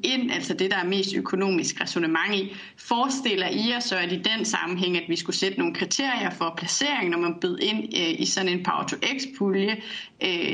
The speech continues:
eller hvordan kan vi kombinere de to, øh, øh, elementer?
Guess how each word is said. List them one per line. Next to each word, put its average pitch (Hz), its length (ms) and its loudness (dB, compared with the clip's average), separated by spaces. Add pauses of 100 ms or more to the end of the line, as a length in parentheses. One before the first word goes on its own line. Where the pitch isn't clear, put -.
eller 175 300 2
hvordan 180 260 -2
kan 208 120 -2
vi 208 60 -4
kombinere 190 720 2
de 190 120 0
to, 208 420 -2
øh, 151 540 0 (180)
øh, 90 240 0 (100)
elementer? 175 640 0